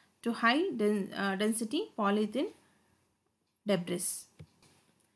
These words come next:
I repeat, aseptic loosening in cemented total hip replacement is due to hypersensitivity response to high density polyethylene debris. Tardy ulnar nerve palsy is seen in non-union of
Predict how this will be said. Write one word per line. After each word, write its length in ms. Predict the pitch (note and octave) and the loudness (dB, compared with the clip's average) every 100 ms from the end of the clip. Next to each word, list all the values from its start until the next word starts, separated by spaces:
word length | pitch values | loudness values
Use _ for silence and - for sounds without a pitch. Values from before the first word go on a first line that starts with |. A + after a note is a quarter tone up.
| _ _ - | _ _ 0
I 120 | A3+ | 2
repeat, 400 | A3+ A3 F#4+ - - _ _ _ - | 2 0 0 0 -8 _ _ _ 2
aseptic 640 | A#3+ C#4+ E4 - E4+ E4+ | 2 4 2 0 -2 0
loosening 540 | B3 A#3+ A3+ A#3 G#3+ G#3+ | 2 2 4 4 2 2
in 180 | B3 | 0
cemented 600 | D#4 C4 A#3+ C4 C4+ D#4 D#4 - | 2 2 2 2 2 0 0 0
total 400 | A3 G#3+ C4 D4 - | 0 2 0 -2 -4
hip 200 | - B3+ - - | -8 -8 -6 -2
replacement 720 | G3 G3 F#3+ F#3+ - G3+ F3 - | -2 0 0 0 0 -2 -4 -8
is 300 | B3 C#4+ D4+ | 0 0 2
due 260 | G3+ F#3 F3+ | 2 2 2
to 180 | D4+ G4 - G3 | -2 -6 -4 -2
hypersensitivity 1040 | G3+ G#3 B3+ B3+ A#3 A3+ A3+ A3+ F4 - | 0 0 -4 -2 -2 -2 -4 -4 -6 -4
response 640 | F#3 F3+ - G3 C4+ F#4+ - _ _ _ _ | -4 -4 -4 -2 0 -4 -10 _ _ _ _
to 80 | E4+ | -4
high 440 | F4+ A3+ G#3 C#4+ G4 - | 0 2 2 0 -4 -6
density 580 | G3 G3+ G#3 G#3 D4+ G4+ - | -2 0 0 -2 -4 -6 -4
polyethylene 540 | G#3 G3 G3+ G3+ D4+ A4+ _ - | 0 2 2 0 -4 -6 _ -6
debris. 480 | F3 F3 E3+ E3 - - _ - - _ | -4 -4 -6 -6 -8 -12 _ -20 -20 _
Tardy 500 | B3+ C4+ C#4+ F4 E4+ - | 8 8 6 0 -2 0
ulnar 340 | G#3+ A#3 C4+ | 2 2 2
nerve 300 | C4 A3 A#3 | 2 0 0
palsy 460 | F#3+ F#3 G3 D4+ D4+ | 0 0 0 -4 -6
is 220 | - G#3 | -4 -4
seen 240 | - G#3+ A#3 | 0 0 0
in 200 | D#4+ A#3 | 0 -2
non-union 600 | G#3 A3 C4+ B3 G#3+ G3 | 0 0 0 0 2 2
of 160 | C4 | 0